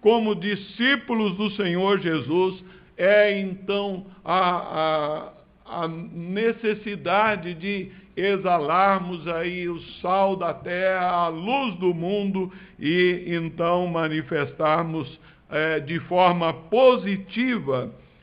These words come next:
e, e então conclusiva o aspecto aí, então, é, do, do proceder, do comportamento.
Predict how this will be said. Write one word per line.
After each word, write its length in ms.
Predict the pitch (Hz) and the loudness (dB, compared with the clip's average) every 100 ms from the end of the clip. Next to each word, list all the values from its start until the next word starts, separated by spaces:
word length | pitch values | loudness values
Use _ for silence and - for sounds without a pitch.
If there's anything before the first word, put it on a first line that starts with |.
| _ | _
e, 460 | 160 185 190 190 185 | -4 -2 -2 -2 -4
e 180 | 143 170 | -6 -4
então 640 | 170 135 165 170 175 160 - - - | -4 -4 -2 0 -2 -4 -12 -20 0
conclusiva 920 | 226 262 214 226 208 131 190 214 185 | 4 4 2 -2 -2 -2 -6 -4 -2
o 180 | 196 190 | 2 4
aspecto 680 | 175 175 175 185 185 175 156 | 2 0 0 0 0 -2 0
aí, 360 | 160 170 175 | 2 0 -4
então, 500 | 160 131 160 170 170 - - - | -6 -4 -4 -4 -6 -14 -20 -4
é, 440 | 147 170 170 165 - 147 | 0 2 2 0 -4 -8
do, 240 | 151 175 - - | -4 -4 -6 -18
do 160 | 151 156 | -6 -6
proceder, 1120 | 160 185 196 196 196 180 131 139 165 175 170 | -4 -2 -2 -2 -2 -2 -2 -2 0 0 -2
do 220 | 139 151 | -6 -10
comportamento. 1300 | - 180 180 175 160 127 131 117 113 135 127 127 | -6 -4 -2 -2 -4 -4 -6 -6 -4 -4 -6 -10